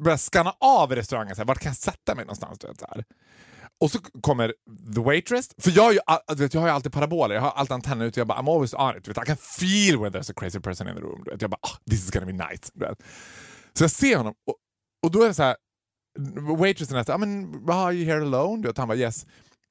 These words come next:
"Uh, no, I'm with them." Du vet, så han plötsligt här börjar och sätter sig med dem. Och det blir så här, du vet, de har en split second på sig att säga så här, "Nej, men du kan inte sitta här."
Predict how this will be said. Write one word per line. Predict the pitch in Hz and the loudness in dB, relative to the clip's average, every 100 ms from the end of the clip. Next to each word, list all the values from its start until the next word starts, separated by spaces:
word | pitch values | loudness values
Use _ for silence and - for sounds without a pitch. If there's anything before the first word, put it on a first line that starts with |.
| - | -4
"Uh, | 190 | 2
no, | 226 220 - 165 180 - | 4 4 2 -10 -6 0
I'm | 214 214 | 2 2
with | 156 | 4
them." | 220 110 | 2 2
Du | 104 | -6
vet, | 95 | -6
så | 120 | -6
han | 98 | -6
plötsligt | 101 98 95 | -6 -6 -6
här | 92 | -2
börjar | 147 175 110 | -2 -2 -6
och | - - | -4 -4
sätter | - 277 - 165 | 0 -2 -2 -6
sig | - 127 | -4 -4
med | 190 | -4
dem. | - - 101 127 _ _ _ - - | -4 -8 -10 -10 _ _ _ -20 -16
Och | - 180 | 0 2
det | |
blir | 214 226 | 4 2
så | |
här, | 202 _ _ _ _ _ - | 0 _ _ _ _ _ 0
du | 196 | 0
vet, | - | 0
de | 156 214 220 | 0 0 2
har | 220 | 0
en | 160 | -2
split | - - - 262 294 - | -4 -6 0 0 0 0
second | 202 180 147 120 | 0 0 -6 -4
på | 101 | -4
sig | 104 | -4
att | |
säga | 113 101 | -2 -2
så | 95 | -2
här, | - | -4
"Nej, | 127 | -4
men | |
du | 147 | -4
kan | 185 | -4
inte | 147 | -6
sitta | 160 170 - | -8 -6 -4
här." | 104 117 | -4 -8